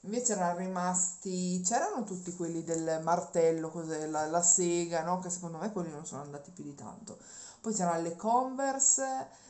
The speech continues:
eh, le ciliegie, e mi sa qualcos'altro, però nulla di particolare.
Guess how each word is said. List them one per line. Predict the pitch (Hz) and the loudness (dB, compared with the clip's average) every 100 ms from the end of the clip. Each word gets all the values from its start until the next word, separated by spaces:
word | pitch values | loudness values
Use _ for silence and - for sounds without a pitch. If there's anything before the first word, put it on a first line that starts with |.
| 208 | -18
eh, | - 170 170 | -6 -4 -2
le | 175 | 0
ciliegie, | 175 - 180 202 226 247 214 262 254 254 254 - - _ _ _ _ | 0 0 0 0 0 0 0 2 6 6 4 -8 -20 _ _ _ _
e | 180 175 | -14 -10
mi | 175 | -10
sa | - | -10
qualcos'altro, | 160 170 165 165 185 165 143 151 156 | -10 -8 -10 -10 -6 -4 -2 -4 -8
però | 165 185 | -12 -8
nulla | 202 247 | -4 -4
di | 185 | -6
particolare. | 175 165 - - 170 151 131 165 254 - | -6 -10 -10 -8 -8 -6 -8 -6 -6 -8